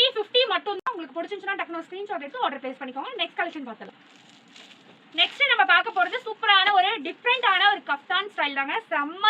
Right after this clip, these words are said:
யூனிக்கா இருக்கு இந்த கஃப்தான் ஸ்டைல். நல்ல ஒரு, நல்லாவே ஒரு செம்ம ட்ரெண்டிங்கா இருக்கு. இது கலர்ஸ் பார்க்கலாம். நல்ல ஒரு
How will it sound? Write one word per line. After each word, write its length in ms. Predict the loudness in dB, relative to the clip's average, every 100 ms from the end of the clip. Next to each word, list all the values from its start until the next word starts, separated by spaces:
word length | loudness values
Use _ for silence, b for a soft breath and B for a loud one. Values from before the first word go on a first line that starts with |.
| 2
யூனிக்கா 340 | -2 -6 2 2
இருக்கு 200 | 2 -6
இந்த 80 | -6
கஃப்தான் 420 | -6 -4 -2 -4 -2
ஸ்டைல். 180 | -4
நல்ல 280 | -2 -2 -2
ஒரு, 280 | -2 -4 -6 -2
நல்லாவே 440 | 2 4 6 4
ஒரு 200 | 2 0 0
செம்ம 140 | 2 2
ட்ரெண்டிங்கா 420 | 2 2 4 4
இருக்கு. 340 | 4 4 2 2 B B B
இது 200 | -8 -8 B B B -6
கலர்ஸ் 340 | 0 4 4
பார்க்கலாம். 380 | 2 -2 0 2
நல்ல 200 | 2 0
ஒரு 160 | 0